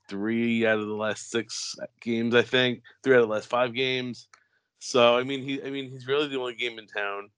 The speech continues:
So I'm, I'm good with him. Mitchell's essentially same price.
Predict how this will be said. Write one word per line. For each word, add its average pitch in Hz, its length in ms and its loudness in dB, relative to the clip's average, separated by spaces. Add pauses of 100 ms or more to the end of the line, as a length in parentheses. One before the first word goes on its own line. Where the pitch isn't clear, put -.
(760)
So 117 520 4
I'm, 120 260 -2 (180)
I'm 117 140 -4
good 120 200 2
with 151 200 4
him. 123 560 2 (600)
Mitchell's 143 480 4
essentially 131 560 8
same 117 320 6
price. - 880 4